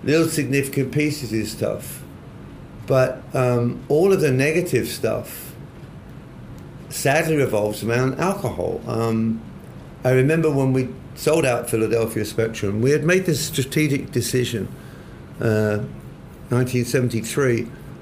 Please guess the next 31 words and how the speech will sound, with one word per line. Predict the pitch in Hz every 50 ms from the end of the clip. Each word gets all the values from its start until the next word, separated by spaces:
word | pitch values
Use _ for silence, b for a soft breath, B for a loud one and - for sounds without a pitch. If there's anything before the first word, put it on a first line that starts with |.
| - - - - - -
that | - 127 127 123 - -
for | - 143
all | 147 151 147 160 165
our | 165 160 156 160 156 156 -
East | 151 151 160 160 156 -
Coast | - - 143 135 120 117 120 - - - - -
shows | - - - 135 131 123 123 117 -
in | 113 113
America, | 107 107 107 107 110 107 110 107 - 110 - 95 B B B B B B B
we | - 127 127
were | 123 127
gonna | 139 135 123
base | 127 143 139 139 131 -
ourselves | 135 127 127 - - 120 120 117 - -
in | 117 110 107
New | 107
York, | 107 104 104 107 104 101 98 - -
where | 117 110
we | 107 113 113
stayed | 113 117 123 120 117 -
in | 110 110
a | 107 104
really | 101 107 110 107 110 101 95 - - - -
flash | - - - 127 127 127 117 - -
hotel, | 113 101 95 - 113 104 98 92 95 95 - - - - - - - - - - - - - - -
um, | 113 107 107 104 104 104 104 98 - - - - - - - -
<clears throat> | - - - - - - - - - - - - - - - - - - - - - -
and, | 123 131 123 120 120 120 117
uh, | 117 110 113 110 110 107 113
and | - 123 110 113 -
commute. | - 127 127 139 135 117 98